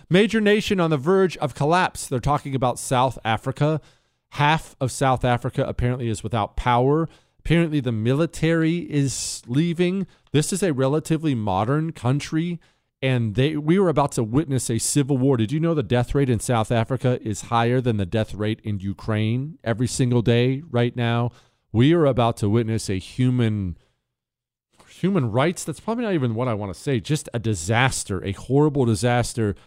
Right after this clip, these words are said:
like you can't possibly imagine. And because this is a social media era, we're all going to watch it unfold right in front of our eyes. Let us not go the same way, huh?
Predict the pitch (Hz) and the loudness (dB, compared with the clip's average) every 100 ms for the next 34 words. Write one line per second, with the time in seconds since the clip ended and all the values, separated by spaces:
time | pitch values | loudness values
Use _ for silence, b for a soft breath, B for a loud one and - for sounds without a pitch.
0 | b 123 127 127 110 - - 165 127 - | b -4 -2 -4 -6 -12 -2 0 0 0
1 | 175 - 110 117 110 120 110 101 b b | 0 0 -2 0 0 0 -2 -4 b b
2 | b 127 123 117 147 117 143 143 107 117 | b -2 0 0 -2 0 -2 -2 -4 -2
3 | - 143 - 120 131 156 131 113 107 101 | 0 0 0 0 2 2 0 0 -2 -2
4 | 98 b b 107 123 123 139 135 113 98 | -4 b b -6 0 0 0 -2 -4 0
5 | 123 123 117 - 117 107 - 131 117 101 | -2 -2 -6 -4 -4 -6 -6 -2 0 0
6 | 87 123 127 - 131 123 110 110 107 98 | -2 -2 -4 -8 -6 -4 -2 -2 -2 -4
7 | 82 80 110 170 180 175 165 135 131 107 | -6 -6 -6 -6 -6 -8 -6 -4 -2 -4
8 | - 110 98 98 76 95 | -4 -6 -4 -4 -4 -2